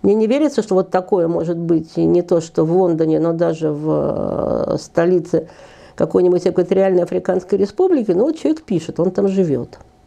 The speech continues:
Он пишет, что протокол, п-, что во всем мире врачи обмениваются способами лечения коронавирусов, а в Лондоне этого нет.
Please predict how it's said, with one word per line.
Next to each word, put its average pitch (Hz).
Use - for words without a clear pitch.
Он 269
пишет, 302
что 190
протокол, 233
п-, 185
что -
во 185
всем 285
мире 220
врачи 208
обмениваются 185
способами 185
лечения 180
коронавирусов, 185
а 156
в 180
Лондоне 240
этого 233
нет. 247